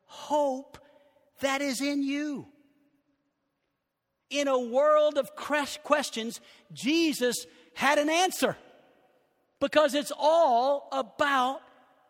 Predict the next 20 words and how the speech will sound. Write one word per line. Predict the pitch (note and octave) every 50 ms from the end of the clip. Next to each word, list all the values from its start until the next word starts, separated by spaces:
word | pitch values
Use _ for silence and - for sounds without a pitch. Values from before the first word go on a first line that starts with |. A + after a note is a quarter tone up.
| _ _ _ _ -
Jesus. | - D4 D4+ D4 C#4+ - - C#3+ - - - - - _ _ _ _ _ _ _ _ _ _ _ _ _ _ _ _ _ _ _ _ _ _ _ _ -
And | A3
what | A#3+ C#4+
I | D#4+ D#4
have | B3 C4 B3+ -
found | - B3+ C4 C4 C4 A#3
in | A3 A3
my | A#3+ A#3
short | - - A#3 A3+ A3+ G3+
lifetime | A3+ A3+ A3 G#3 - A3 G#3+ A3+ A3+ A3
is | G3 D#3
that | G#3 G3+ F#3+
if | E3+ C3+ D#3+
you | G#3+ B3+ C#4 C#4
begin | A#3+ A#3 G3 E3 A#3+ A#3+ B3 A3
to | G3+
care | - - A3 A#3 A#3
for | - - E3+
people's | - - A3 A3 - F#3 F3 - F3
needs, | F#3+ G#3 G#3 G#3 G#3 E3+ -